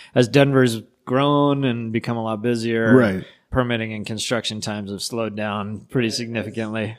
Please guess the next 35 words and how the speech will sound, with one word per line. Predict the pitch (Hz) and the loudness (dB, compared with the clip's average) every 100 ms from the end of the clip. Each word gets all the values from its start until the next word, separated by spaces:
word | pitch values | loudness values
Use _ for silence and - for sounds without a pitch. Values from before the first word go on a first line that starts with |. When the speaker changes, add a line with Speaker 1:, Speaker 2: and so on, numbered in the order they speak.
| - | -2
Speaker 2:
I | 131 | 4
would | 143 | 4
imagine, | 143 180 160 147 | 4 4 4 6
Speaker 1:
<laughs> | |
Speaker 2:
like, | 143 127 | 6 4
as | - 120 127 117 107 | 2 2 2 0 2
more | 127 123 | 4 4
breweries | 110 143 139 139 127 | 6 6 6 6 4
open, | 131 131 127 | 2 2 0
it's | 113 - | 0 -2
probably | 127 113 | -2 0
like, | 110 110 | 0 0
"Oh, | 175 151 | 2 6
we | 135 | 6
learned | 127 131 135 117 - | 6 4 2 -2 -6
that | - 110 | -2 0
we | 113 | 2
messed | 120 - | 0 0
up | 123 - | -2 -2
with | 107 | 0
these | 175 196 | 2 2
three | - 110 | 2 0
breweries. | 107 107 104 101 110 | 2 2 2 0 0
Let's | 151 - | 0 0
change | 139 139 135 | 0 4 4
the | 135 | 2
Speaker 1:
<laughs> | |
Yeah, | 127 127 | 4 6
Speaker 2:
permits | 120 - | 6 4
Speaker 1:
yeah. | |
Speaker 2:
on | 107 120 | 2 4
this." | 151 151 135 | 6 6 2
And, | 120 107 101 - - - - | 0 0 -2 -8 -20 -20 -8
uh, | - | -2
Speaker 1:
Yeah. | 104 101 | 0 -2